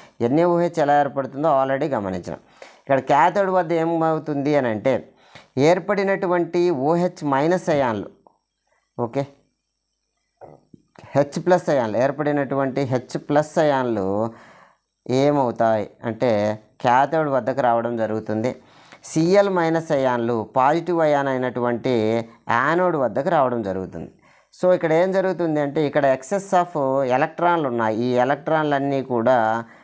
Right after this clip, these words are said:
ఈ సర్క్యూట్లో ఇలా ట్రావెల్ అయ్యి యువతలకి చేరుకుంటాయి.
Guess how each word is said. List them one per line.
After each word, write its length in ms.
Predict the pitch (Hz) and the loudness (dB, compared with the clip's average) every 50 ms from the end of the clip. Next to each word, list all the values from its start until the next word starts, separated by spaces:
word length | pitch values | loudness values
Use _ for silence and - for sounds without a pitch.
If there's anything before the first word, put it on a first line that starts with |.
| _ _ _ _ 117 | _ _ _ _ -4
ఈ 120 | 117 117 | -2 -2
సర్క్యూట్లో 840 | 113 - 123 120 117 113 - 160 156 151 - 143 139 127 117 113 | 0 0 0 0 0 -2 -2 -2 -2 -2 0 0 2 2 2 2
ఇలా 400 | 113 113 117 123 127 135 147 156 | 0 2 2 2 4 4 4 2
ట్రావెల్ 460 | 160 - - 139 127 123 123 120 117 107 | 2 0 0 2 2 2 2 2 0 -2
అయ్యి 280 | 98 98 101 98 92 | -2 -2 -4 -4 -4
యువతలకి 520 | 110 123 131 117 127 104 110 131 156 - 139 | -4 -4 0 0 0 0 0 -2 -2 0 0
చేరుకుంటాయి. 480 | 117 107 101 - 90 87 - - - | 0 0 -2 -4 -6 -6 -6 -10 -14